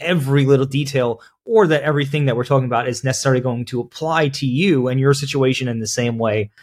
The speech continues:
that we're discussing it within the same context of any given episode. So really, this stuff is for informational purposes, so you can go have constructive conversations with your advisors, which kind of brings me to something you just mentioned before a little bit, is, like, the benefit of having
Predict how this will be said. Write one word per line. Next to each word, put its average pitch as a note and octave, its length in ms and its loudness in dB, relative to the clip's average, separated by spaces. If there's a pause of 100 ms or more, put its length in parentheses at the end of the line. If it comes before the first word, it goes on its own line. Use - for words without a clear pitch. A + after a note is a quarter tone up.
(260)
that C3 260 0
we're C3+ 120 4
discussing C3 540 0
it A2+ 180 -4
within B2+ 200 -4
the A#2+ 80 -2
same A2+ 220 -2
context A#2 640 -4
of C3+ 80 -4
any B2 160 0
given A2+ 240 -2
episode. - 520 -4 (400)
So C#3 200 2
really, D#3+ 380 2
this C#3+ 240 -4
stuff E3 240 0
is D3 100 -2
for D3 160 -4
informational C3+ 540 0
purposes, C#3 440 -2
so - 80 -4
you A#2 120 -2
can B2+ 120 -4
go A#2+ 100 2
have A2+ 200 -2
constructive - 480 -4
conversations A2+ 800 -4 (420)
with C#3 100 2
your C3 160 2
advisors, A#2 640 -2 (200)
which C#3 160 -4
kind F#3+ 100 2
of E3+ 80 2
brings D3 400 2
me C#3+ 180 2
to C3+ 120 -10
something C3+ 280 0
you C#3+ 140 2
just B2+ 240 -2
mentioned A#2 320 -6
before C3+ 320 2
a A#2 60 4
little A2 140 -2
bit, A2 240 -4 (280)
is, D3 260 2
like, C3+ 220 -4
the D3+ 80 0
benefit F#3+ 400 0
of C#3 100 -2
having C3+ 500 0